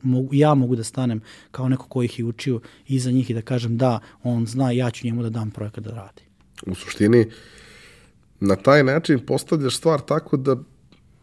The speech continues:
Speaker 2: onaj ko je stvarno zainteresovan treba da se prijavi. Onaj ko nije može da vidi da li je to nešto što mu se čini da, da,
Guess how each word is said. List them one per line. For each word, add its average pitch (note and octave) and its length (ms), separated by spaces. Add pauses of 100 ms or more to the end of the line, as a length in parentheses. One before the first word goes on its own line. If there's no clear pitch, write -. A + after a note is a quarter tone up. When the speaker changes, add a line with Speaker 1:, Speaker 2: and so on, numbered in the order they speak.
(120)
Speaker 2:
onaj C3 240
ko - 140
je G#2+ 60
stvarno A#2+ 640
zainteresovan A2+ 840
treba A2 300
da G2 100
se - 160
prijavi. G2 400
Onaj G#2+ 220
ko A2 240
nije A#2+ 320
može A#2 300
da G#2 120
vidi B2+ 340
da B2 180
li A#2+ 120
je G#2+ 60
to A2+ 220
nešto A2 400
što - 280
mu G2+ 140
se - 160
čini A2 300
da, G2+ 200
da, F#2+ 220